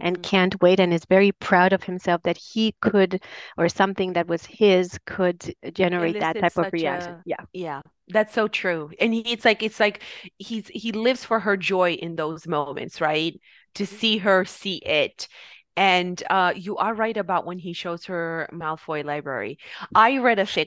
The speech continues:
Speaker 2: once where it was actually a nice fic. I don't even remember the name of it, but in the beginning, Draco says something like, "I don't read that much." And I was like, "Whoa, buddy, hold on. What do you mean you don't read that much?
Speaker 1: <laughs>
Speaker 2: Like, do you not,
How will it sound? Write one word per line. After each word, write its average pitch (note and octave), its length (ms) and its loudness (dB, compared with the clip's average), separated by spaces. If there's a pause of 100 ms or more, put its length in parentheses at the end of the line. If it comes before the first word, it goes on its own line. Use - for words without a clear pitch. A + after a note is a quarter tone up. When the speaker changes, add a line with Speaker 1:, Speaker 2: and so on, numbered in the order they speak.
Speaker 2:
once F#3 600 -6 (280)
where G3+ 240 4
it A3 120 -2
was A3 120 -4
actually C4 360 2
a F#3+ 40 0
nice E3+ 240 0
fic. - 200 -4
I G#3+ 80 4
don't C4 120 0
even A#3 180 -2
remember G3 220 -2
the F3+ 100 -4
name F3+ 140 -2
of F#3+ 120 -2
it, G#3+ 220 0
but G3+ 140 -2
in G#3 120 -2
the G3 80 -2
beginning, F3+ 560 -4
Draco F3 280 0
says F#3 160 -6
something F#3 260 -4
like, F3 200 0 (100)
"I G3 140 4
don't G3 240 0
read F3+ 200 -4
that A3 120 4
much." - 520 0
And F#3 120 -8
I F3 60 -2
was F3 120 -4
like, F3 220 -2
"Whoa, F3+ 340 2
buddy, D#3+ 380 -4 (140)
hold F3 260 -4
on. D#3+ 220 -12 (220)
What F#3 100 -2
do F#3+ 60 -4
you F3+ 60 -2
mean E3 100 -8
you D#3 120 -10
don't D#3 140 -8
read D#3+ 140 -10
that A#3 120 4
much? C4+ 340 6
Speaker 1:
<laughs> - 800 4
Speaker 2:
Like, A#3+ 280 4
do B3+ 100 -16
you B3 140 -6
not, B3+ 260 6